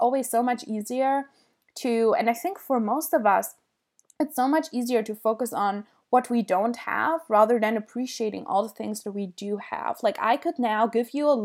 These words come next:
list easily of all the things that I can't do right now, like, you know, going on my nature walks, traveling, seeing my family, going to coffee shops, going to my co-working space, taking baths 'cause my flat doesn't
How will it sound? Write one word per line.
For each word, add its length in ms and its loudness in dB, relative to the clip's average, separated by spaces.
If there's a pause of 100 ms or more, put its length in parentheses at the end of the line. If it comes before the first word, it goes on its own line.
list 280 -4
easily 520 0
of 100 6 (140)
all 160 8
the 80 0
things 320 -6
that 100 -8
I 80 2
can't 480 -4
do 180 -8
right 240 -2
now, 300 -2
like, 340 4 (380)
you 60 -2
know, 120 6
going 360 0
on 100 -2
my 140 0
nature 400 0
walks, 640 4
traveling, 720 2
seeing 340 -4
my 160 -2
family, 520 0
going 360 2
to 140 -8
coffee 360 0
shops, 300 0
going 180 -6
to 120 -14
my 60 -10
co-working 600 -2
space, 380 -6
taking 400 -6
baths 360 0
'cause 200 -12
my 160 -8
flat 280 -4
doesn't 260 -4